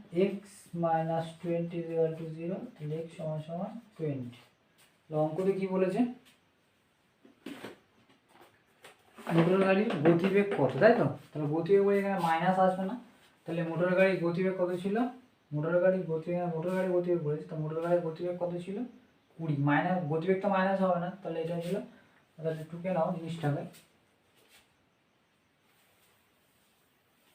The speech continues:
কুড়ি হয়ে গেছে। অতএব মোটর গাড়ির গতিবেগ হয় কুড়ি কিমি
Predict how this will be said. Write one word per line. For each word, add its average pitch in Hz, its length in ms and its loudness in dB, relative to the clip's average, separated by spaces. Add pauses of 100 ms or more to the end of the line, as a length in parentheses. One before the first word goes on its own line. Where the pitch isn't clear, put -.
(240)
কুড়ি 165 300 -14
হয়ে 165 200 -16
গেছে। 170 320 -4 (4000)
অতএব 175 400 4
মোটর 170 280 2
গাড়ির 175 280 4
গতিবেগ 170 360 -2 (100)
হয় 202 180 6 (500)
কুড়ি 175 300 2 (240)
কিমি 185 320 0